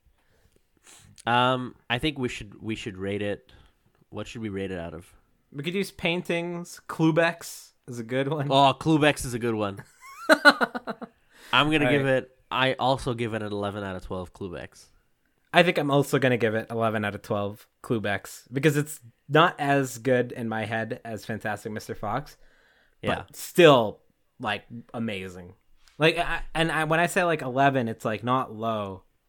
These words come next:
Speaker 2: Still one of my favorite movies. I just think Mister
Speaker 1: Dude,
Speaker 2: Fa-,
Speaker 1: it's literally the
Speaker 2: Fantastic Mister
Speaker 1: highest,
Speaker 2: Fox.
Speaker 1: the highest rating you've given on this podcast is an eleven, besides Fantastic Mister
Speaker 2: <laughs>
Speaker 1: Fox.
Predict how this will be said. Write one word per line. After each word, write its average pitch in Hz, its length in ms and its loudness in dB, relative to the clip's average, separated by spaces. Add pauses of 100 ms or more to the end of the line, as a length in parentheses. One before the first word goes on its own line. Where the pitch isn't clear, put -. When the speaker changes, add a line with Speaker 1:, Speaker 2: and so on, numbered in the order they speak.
Speaker 2:
Still 170 300 8
one 156 120 8
of 139 60 4
my 123 100 2
favorite 117 360 -2
movies. 95 500 -8
I 117 120 -4
just 123 200 -4
think 123 240 0
Mister 120 200 2
Speaker 1:
Dude, 123 100 4
Speaker 2:
Fa-, 113 80 -2
Speaker 1:
it's - 180 -2
literally 135 300 4
the 127 120 2
Speaker 2:
Fantastic - 0 -
Mister 117 120 2
Speaker 1:
highest, 120 240 4
Speaker 2:
Fox. - 200 -10 (640)
Speaker 1:
the 131 160 0
highest 135 380 6
rating 135 260 2
you've 120 160 -2
given 120 240 2
on 107 140 -2
this 104 120 -6
podcast 98 520 -4
is 92 100 -12
an 90 80 -8
eleven, 85 420 -10 (340)
besides 110 420 2
Fantastic 196 420 0
Mister 190 200 -6
Speaker 2:
<laughs> - 0 -
Speaker 1:
Fox. - 440 -8